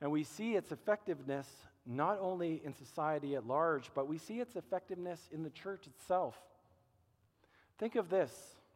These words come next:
In terms of same-sex attraction and marriage, Reverend Albert Mohler has said that what twenty years ago was considered morally deficient to accept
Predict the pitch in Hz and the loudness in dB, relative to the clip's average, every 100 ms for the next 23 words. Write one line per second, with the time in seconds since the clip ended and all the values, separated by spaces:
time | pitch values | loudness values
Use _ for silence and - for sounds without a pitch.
0 | _ _ - - - _ - 156 147 196 | _ _ -20 -20 -20 _ -8 -6 -2 -2
1 | 233 196 170 - 180 190 214 - 202 - | -2 -2 -4 -2 0 0 -2 0 0 0
2 | - - _ - - 175 165 - - 131 | -10 -20 _ -12 -4 2 2 0 -4 -4
3 | 135 120 127 151 123 120 - - - _ | -2 -2 0 2 2 0 -4 -20 -20 _
4 | _ _ _ _ _ 151 175 190 160 - | _ _ _ _ _ 4 6 4 0 -6
5 | - 160 190 202 156 160 185 151 127 135 | 0 2 4 2 2 0 2 2 2 -2
6 | - - _ _ _ _ - 156 - 180 | -8 -20 _ _ _ _ -4 -4 0 2
7 | 170 160 156 151 - - - - _ 143 | 4 4 2 2 -6 -20 -20 -20 _ -2
8 | 135 - 208 254 226 208 190 175 156 156 | 0 2 4 4 4 4 2 2 4 6
9 | 160 156 135 123 - 131 - 170 165 139 | 4 2 -2 -4 -6 -6 0 2 2 0
10 | - 110 117 139 180 208 214 208 214 165 | -8 -6 -2 2 4 2 2 -2 -2 -6
11 | 147 131 - 269 - 202 196 - - 175 | -6 -8 -4 -4 -2 -4 -4 -8 -6 -4
12 | 175 - 151 131 - - | -4 0 2 2 -4 -20